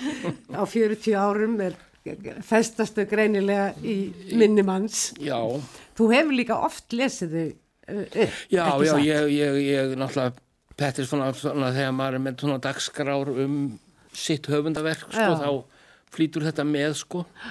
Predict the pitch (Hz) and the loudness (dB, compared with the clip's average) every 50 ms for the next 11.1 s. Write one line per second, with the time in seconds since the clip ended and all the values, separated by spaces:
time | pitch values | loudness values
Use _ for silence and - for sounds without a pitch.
0 | 180 - - _ _ _ _ _ _ 131 139 135 135 127 - - - 131 131 127 | -16 -16 -20 _ _ _ _ _ _ -6 -4 -4 -4 -6 -6 -6 -4 -4 -4 -4
1 | 131 131 131 135 131 131 135 131 123 - - 147 139 - - 151 147 143 143 151 | -6 -6 -4 -2 -2 -2 -2 -4 -6 -6 -4 -4 -4 0 0 0 2 2 0 0
2 | 135 - - _ - 175 196 196 190 185 160 147 147 151 147 151 147 143 - - | -2 -4 -8 _ -4 -2 -2 0 -2 -2 -2 -2 -4 -4 -4 -4 -6 -4 -4 -4
3 | 165 160 156 156 147 143 - - - - 165 160 156 151 151 143 147 139 - - | -2 0 0 -2 -2 -4 -10 -12 -4 0 0 2 2 2 0 -2 -8 -14 -16 -6
4 | - 156 156 139 151 147 - - 175 170 165 - 180 170 175 175 170 - _ _ | -4 -4 -4 -2 -4 -8 -4 -2 0 0 0 0 0 0 0 -2 -4 -6 _ _
5 | - - 185 190 156 151 151 156 160 180 185 190 196 196 196 175 - 202 190 - | -4 0 0 0 0 0 -4 -2 0 0 2 2 0 0 -2 0 0 -2 -2 0
6 | - 185 185 175 180 180 190 190 196 180 - 190 196 196 208 220 240 254 240 - | -2 -2 0 0 -2 -2 0 -2 -2 0 2 2 2 2 2 -2 -2 -2 -4 -4
7 | - 269 262 233 180 175 190 170 165 160 165 165 160 - 175 180 175 - - 170 | -2 0 0 0 0 0 -2 0 2 2 4 2 2 2 2 2 2 2 2 2
8 | 180 175 147 175 165 147 - - 165 165 165 151 139 - - _ _ - - - | 0 0 0 0 -4 -4 -4 -2 0 0 0 0 -4 -8 -16 _ _ -12 -8 -8
9 | 185 - - 226 220 180 214 240 185 190 233 233 - 247 247 240 240 233 254 254 | -8 -4 2 2 4 4 4 4 4 4 4 4 4 6 4 4 4 4 2 4
10 | 247 233 233 226 226 220 220 - 247 - - 226 240 233 240 269 294 311 254 208 | 6 6 6 6 4 0 0 -2 -4 -4 -4 -4 -4 -2 -4 -2 0 2 2 2
11 | 190 | 2